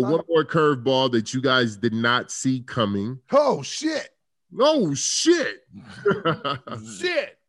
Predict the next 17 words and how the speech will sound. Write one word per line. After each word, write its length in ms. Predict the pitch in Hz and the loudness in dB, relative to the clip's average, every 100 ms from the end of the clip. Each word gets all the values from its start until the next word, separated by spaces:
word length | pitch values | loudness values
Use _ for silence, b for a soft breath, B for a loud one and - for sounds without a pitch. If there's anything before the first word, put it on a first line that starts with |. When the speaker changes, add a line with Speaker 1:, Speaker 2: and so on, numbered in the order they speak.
| _ | _
Speaker 2:
All 160 | 139 147 | 0 4
right, 300 | 147 139 120 - | 4 4 2 -2
um, 640 | 127 131 131 127 120 117 - _ _ _ 95 90 | 0 2 2 2 0 -4 -8 _ _ _ -20 0
Doughboy. 600 | 139 147 123 117 90 76 _ _ _ | 4 4 4 2 2 -4 _ _ _
Speaker 1:
Yeah. 260 | 139 160 117 _ _ _ _ _ _ _ _ - _ _ _ _ _ _ _ _ _ _ _ _ _ _ | -10 -8 -10 _ _ _ _ _ _ _ _ -20 _ _ _ _ _ _ _ _ _ _ _ _ _ _
Speaker 2:
If 260 | 135 131 - | 0 0 -2
Patrice 680 | 131 - - 208 214 - - | -4 -2 -2 2 2 2 2
O'Neal 720 | 170 165 151 156 139 104 82 - _ _ _ _ _ _ _ _ _ _ _ _ _ _ _ _ _ _ _ | 4 4 4 4 4 4 -2 -12 _ _ _ _ _ _ _ _ _ _ _ _ _ _ _ _ _ _ _
was 260 | 101 120 104 | 0 0 2
a 60 | |
basketball 720 | 95 120 131 - 127 107 104 | 0 2 0 0 -4 0 -2
player, 360 | 95 110 101 95 | -2 -2 -2 0
who 200 | 107 113 | 0 0
would 120 | 107 | 0
he 100 | 101 | -2
be? 280 | 90 92 76 _ _ _ _ _ | -4 -6 -8 _ _ _ _ _
Speaker 3:
Wow. 340 | 95 95 92 | _ -20 -20